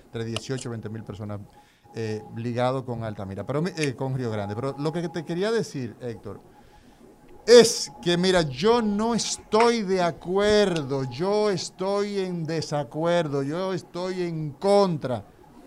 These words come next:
Existe otra palabra en que se pueda decir, sí hay muchas, porque Cervantes no legó un, eh, esta lengua es amplia. Mira, hoy nosotros comenzamos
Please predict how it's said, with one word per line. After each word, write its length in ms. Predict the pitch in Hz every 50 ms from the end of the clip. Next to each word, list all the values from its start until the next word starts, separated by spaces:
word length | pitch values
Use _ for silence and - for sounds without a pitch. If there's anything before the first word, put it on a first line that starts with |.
| - - -
Existe 440 | - 147 127 - 214 233 226 226 226
otra 280 | 226 220 220 226 214
palabra 440 | 180 202 190 196 196 190 170 156 147 143
en 60 | 131
que 80 | 139
se 100 | 135 151
pueda 260 | 131 - 160 165 170 175
decir, 300 | 170 156 - 165 147 -
sí 160 | - 165 160
hay 80 | 165
muchas, 440 | 180 185 185 185 185 175 180 156 139
porque 260 | - 131 135 110 131
Cervantes 520 | 120 - 135 123 131 143 151 151 151 160 151
no 140 | 147 147 139
legó 320 | 135 131 123 123 131 131
un, 280 | 135 135 135 135 123 127 - - - - - - - - - - -
eh, 100 | - - -
esta 240 | 147 151 151 170
lengua 300 | 160 165 170 170 151 156
es 80 | 143 110 90 127
amplia. 420 | 135 135 131 123 - 110 104 104
Mira, 300 | 113 135 131 110 104 - - - - - - - - - - - - - - - - - - - - - - -
hoy 320 | - 254 269 269 247 233 226
nosotros 760 | 208 202 185 - 196 202 208 - - 202 196 - - - - _ _ _ - - - - - - _ _ _ _ _ _ - _ _ _ _ - - - -
comenzamos 880 | - 214 233 240 233 208 151 - 208 202 190 170 156 151 147 139 -